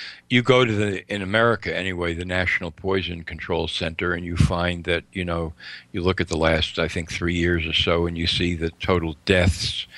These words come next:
listed from nutritional supplements at zero, zero, zero.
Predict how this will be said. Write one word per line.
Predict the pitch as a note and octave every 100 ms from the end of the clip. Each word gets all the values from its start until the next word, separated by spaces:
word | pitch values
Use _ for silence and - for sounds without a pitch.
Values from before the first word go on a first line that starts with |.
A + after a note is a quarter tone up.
| - - -
listed | E2+ F#2 - G#2+ F2 G#2
from | F#2+ E2 E2
nutritional | E2+ - F2 F2+ E2
supplements | - F#2 - D#2 E2 - -
at | F2 E2+
zero, | - G2 F2+ E2+ E2+
zero, | E2 E2+ D#2+ D2+ D#2+
zero. | G2+ A2 F2+ -